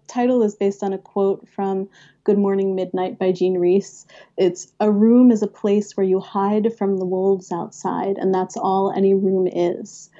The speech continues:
And that, you know, that story takes place in a, you know, I think she was staying at a hotel or a boarding house somewhere in Paris, and the, the wolves for that character were completely different. But I was just really taken by that quote and the idea of, you know,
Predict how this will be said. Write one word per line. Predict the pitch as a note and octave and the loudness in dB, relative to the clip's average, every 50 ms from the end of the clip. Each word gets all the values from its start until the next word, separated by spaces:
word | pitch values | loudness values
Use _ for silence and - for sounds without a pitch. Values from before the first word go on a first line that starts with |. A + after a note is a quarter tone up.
| - - - - - - - | -20 -20 -20 -20 -12 -4 0
And | G3+ G#3 A3 | 4 4 4
that, | A#3 B3+ C4+ - - _ - | 4 2 -2 -6 -8 _ -4
you | A3+ A3+ | 0 0
know, | G#3+ G3+ G3 F#3+ F#3 F#3+ | 2 2 2 0 -2 -2
that | A3 G#3 G#3 - | -4 -4 -4 -6
story | - - - A3 G#3 G3+ G3 G3+ | -10 -6 -4 -2 0 0 -2 -2
takes | - - G#3 G3+ - | -4 -8 -10 -10 -10
place | - - G3+ G3 F#3+ - - - | -6 -2 0 0 -2 -2 -6 -10
in | G3 G3+ G3 | -6 -4 -2
a, | F#3+ F#3 F3+ F3 F3+ - - | -2 -2 -2 -2 -2 -4 -4
you | F#3+ G#3 | -4 -2
know, | F#3+ F3+ - - | -2 -2 -2 -4
I | - | -8
think | - - A3 G#3 | -4 -4 -4 -2
she | - G#3 | 0 0
was | F#3+ G3+ | 0 0
staying | - - G3+ F#3+ F#3 | 0 -2 0 0 0
at | F#3 | -2
a | F#3 | -2
hotel | F3 F#3 G#3+ G#3+ - - C#4+ C#4+ C4+ B3 | -2 -4 -6 -6 -4 -4 0 0 2 2
or | G3 A3+ C#4 D#4+ | 2 2 2 4
a | E4+ | 4
boarding | A#3+ G#3+ G#3 G3 F#3+ G3 G3+ | 2 2 2 0 0 -2 -2
house | G3 F#3+ F#3+ F#3+ - | -4 -6 -8 -8 -8
somewhere | - G#3+ G#3+ G3+ F#3 | -6 -4 -4 -2 -4
in | F3 F#3 - | -4 -6 -10
Paris, | - - A#3 A3+ G#3+ G3+ F#3+ F#3 F#3 - - - | -10 -6 -4 -2 0 0 0 -2 -4 -8 -8 -2
and | F#3+ G3+ G3 | 0 2 2
the, | G3 F#3+ - - - - - - _ | 2 0 -2 -6 -14 -20 -20 -10 _
the | - G3+ | 0 2
wolves | G3 G3+ A#3+ C4+ C4+ A#3 A#3+ - | 4 4 4 4 2 0 -2 -2
for | - A3 G#3 | -4 -4 -2
that | A#3 A#3 A#3 - - | -2 -2 -4 -6 -8
character | - G#3 F#3+ F#3 F#3 F#3 - G3+ | -6 -4 -2 -2 -2 -4 -4 -4
were | F#3 F3+ F#3 | -4 -4 -4
completely | - G#3 G3+ - - B3+ - - G#3+ G3 | -4 -4 -4 0 0 0 0 0 0 0
different. | - G#3+ G#3 - - C#4 - - - | 0 0 -2 -2 -2 -6 -6 -4 -4
But | G3 F#3 - - - - - - | -4 -4 -4 -6 -18 -16 -4 0
I | A#3 | 0
was | B3 C#4+ - | 2 2 2
just | G#4 G4+ G4 | 0 0 2
really | C#4 A3 G#3+ G#3 B3 D4 F#4+ G#4 F#4+ B3+ | 2 2 4 4 4 4 6 6 6 4
taken | - - - A3 B3 B3 - D4 C4 B3 | 2 0 0 0 0 2 4 4 4 4
by | G#3+ G3+ | 2 2
that | F#3 F#3 - - _ | -2 -2 -6 -8 _
quote | _ _ _ - B3 A#3+ B3 A#3 G#3 - - | _ _ _ 0 2 4 4 2 2 0 -2
and | G#3 G#3 | -2 -2
the | G3+ G3+ G3+ | 0 0 0
idea | G3 G3 F#3+ F#3 G#3+ A3+ A#3+ A#3+ A3+ G#3+ G#3+ - | 0 0 0 0 0 2 2 2 2 0 -2 -4
of, | G3 G3+ G3 F#3+ F#3 - _ _ _ _ _ _ - | -4 -2 -2 -2 -4 -6 _ _ _ _ _ _ -2
you | A#3 A#3 | 2 2
know, | G#3+ G3+ - | 2 2 0